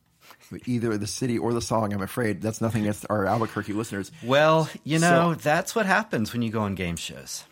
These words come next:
Speaker 1: I know, I
Speaker 2: Um,
Speaker 1: know. Okay, all right,
Speaker 2: so
Speaker 1: all right.
Speaker 2: I will give you multiple choice.
Speaker 1: Okay, is,
Speaker 2: And
Speaker 1: is it a parody of a particular song?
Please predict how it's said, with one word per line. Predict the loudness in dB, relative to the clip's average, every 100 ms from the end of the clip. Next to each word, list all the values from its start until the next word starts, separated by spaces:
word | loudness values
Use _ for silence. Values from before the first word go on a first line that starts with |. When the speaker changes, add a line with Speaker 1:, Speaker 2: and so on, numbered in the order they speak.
| _
Speaker 1:
I | -2 0
know, | 2
I | 2
Speaker 2:
Um, | 2
Speaker 1:
know. | 0
Okay, | -2 -2 -2 -2
all | -2
right, | 0 0
Speaker 2:
so | 2 4
Speaker 1:
all |
right. | 6
Speaker 2:
I | 6
will | 6
give | 4 2
you |
multiple | 4 2 0 -6
choice. | -4 -2 -4 -6 -14 -16 -6
Speaker 1:
Okay, | -2 0 0
is, | 0
Speaker 2:
And | 2
Speaker 1:
is | 2 2
it | 2
a | 0
parody | -4 -4 0 2 0
of | -2
a |
particular | -4 -8 -4 -4
song? | -2 -2 -4